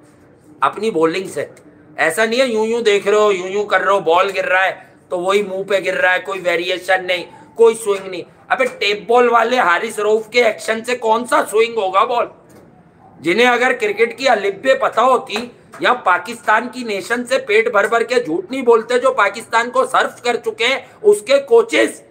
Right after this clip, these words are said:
तो वो बताते कि हारिस का तो एक्शन ही ऐसा, वो swing ही नहीं कर सकता ball,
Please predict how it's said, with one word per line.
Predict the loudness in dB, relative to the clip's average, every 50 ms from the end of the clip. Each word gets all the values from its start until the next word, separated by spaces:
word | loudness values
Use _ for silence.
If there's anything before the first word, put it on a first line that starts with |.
| -20 _ _ _ _ _ _ _ 4
तो | 4 4 6
वो | 4 2 2
बताते | 0 -2 -2 0 0 0 0 2 0 0 2
कि | 2
हारिस | 2 4 4 2 2 0 -4 -8 -6
का | -4 -4 -2
तो | 2 2 2 2
एक्शन | 2 0 -4 -6 -2 0 0 2 2
ही | 2 0
ऐसा, | 0 0 2 2 2 2
वो | 4 4 2 2
swing | 2 -2 -4 -4 -4 -2
ही | -2 -2
नहीं | -2 -2 0
कर | 0 -2 -2
सकता | 0 -4 -6 -4 -2 0 0 0
ball, | 2 0 0 0 -2